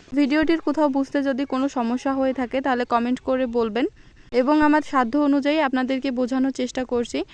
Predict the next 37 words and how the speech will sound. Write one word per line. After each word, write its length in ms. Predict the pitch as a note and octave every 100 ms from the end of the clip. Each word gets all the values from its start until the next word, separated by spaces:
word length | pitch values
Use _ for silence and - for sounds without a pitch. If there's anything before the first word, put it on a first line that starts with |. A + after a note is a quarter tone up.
| - - -
তো 60 | C4
যদি 480 | B3+ C4 C#4 C#4 C4+ -
কোনো 180 | C4 C4
ভুল 300 | - A#3+ A#3+
ত্রুটি 260 | C4 C4
হয়ে 200 | C#4 B3+
থাকে, 240 | B3 B3 -
তাহলে 240 | E4 C4+ C4
ক্ষমার 300 | B3+ A#3 A3+
দৃষ্টিতে 440 | B3 - C4 C4+
দেখবেন। 400 | A#3 A#3 G#3 B3+ G#4+ - - - -
এবং 260 | B3 D#4+ D#4
ভিডিওটি 400 | C#4+ D4+ D#4 E4
দেখে 240 | D#4+ D#4+
যদি 280 | D#4 D4 D#4
আপনাদের 460 | C4+ C#4 C4+ C4+ C#4+ C4+ -
ভালো 280 | B3 C4 C4+
লাগতে 260 | C#4 C4+
পারে 220 | C4 B3 B3
বা 200 | B3 B3 B3 - -
উপকারী 420 | A3+ B3+ C4 C4
মনে 260 | B3 A#3+
হয়, 180 | B3+ C4+
তাহলে 320 | C4+ B3 B3+ A#3+
অবশ্যই 480 | - A3 C4 - C4+
কমেন্ট 340 | - A#3 A#3 B3+
করে 220 | B3+ B3+
জানাবেন 440 | A#3+ G#3+ G#3+ G3+ C4+ - - - - -
আর 300 | - A3+ A3+ A3+ A3+ - - -
লাইক 260 | A#3 A3+ A#3+ A3+
দেবেন 260 | B3+ C4+ F4+ - _ -
এবং 240 | A3 A3+ C4
শেয়ার 220 | B3 A3+
করবেন। 340 | - A3+ A3+ D4+
তো 100 | B3+ A#3+
যারা 200 | A#3+ B3+
যারা 180 | C#4